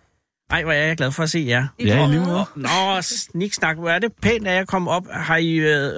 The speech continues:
Speaker 1: har I blevet mødt? Er I, er I sammen, skal jeg lige høre?
Speaker 2: Ja, vi, øh, mødte hinanden.
Speaker 1: Okay, så, men har
Speaker 2: Eller
Speaker 1: I et
Speaker 2: vi
Speaker 1: forhold?
Speaker 2: kender
Speaker 1: Eller, nej, I kender, øh, ja, nu bliver det akavet. Men har I, er I, I kender hinanden, det er det, jeg
Speaker 2: Ja.
Speaker 1: mener. Så det er ikke sådan, at Sarah har skravet
Speaker 2: Nej,
Speaker 1: jer
Speaker 2: nej,
Speaker 1: ind?
Speaker 2: nej.
Speaker 3: Nej, nej, vi
Speaker 1: Nej.
Speaker 3: kender hinanden.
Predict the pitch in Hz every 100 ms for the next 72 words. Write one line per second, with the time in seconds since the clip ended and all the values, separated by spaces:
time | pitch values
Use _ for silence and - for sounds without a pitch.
0 | 139 147 135 135 127 107 160 180 190 -
1 | 139 139 - 135 139 131 170 170 165 -
2 | 107 104 - 247 240 233 226 269 254 226
3 | 226 240 247 202 202 214 156 127 117 110
4 | 120 120 - 127 117 - 160 - - 117
5 | 110 - 135 135 147 - 135 127 - 156
6 | - - 147 127 117 113 123 - 143 135
7 | 139 143 139 139 143 - 180 - 156 127
8 | 101 104 120 123 110 95 - - 131 135
9 | 151 135 82 - 117 120 117 - - -
10 | - 110 110 110 247 107 135 107 120 101
11 | 90 - 107 104 101 87 87